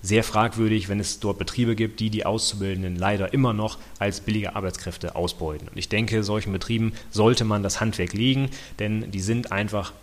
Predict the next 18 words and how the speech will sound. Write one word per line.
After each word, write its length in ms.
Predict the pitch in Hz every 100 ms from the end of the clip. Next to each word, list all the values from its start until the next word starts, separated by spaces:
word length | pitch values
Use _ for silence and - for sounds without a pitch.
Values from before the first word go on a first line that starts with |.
| -
nicht 400 | 104 113 - - -
qualifiziert 640 | - 104 95 95 - 98 -
auszubilden 640 | 110 - 101 104 101 98 -
und 140 | 95 87
werfen 260 | 113 107
auch 180 | 98 90
ein 100 | 85
schlechtes 320 | 110 98 92
Licht 340 | 101 113 - -
insgesamt 440 | 113 - 98 98 87
auf 160 | 95
die 80 | 90
Branche 380 | 80 98 127 110
natürlich. 460 | 104 - 101 98 - - - -
Und, 360 | 95 92 92 87
äh, 220 | 87 87 85 - - - - - - - - -
ja, 140 | - -
das, 180 | 98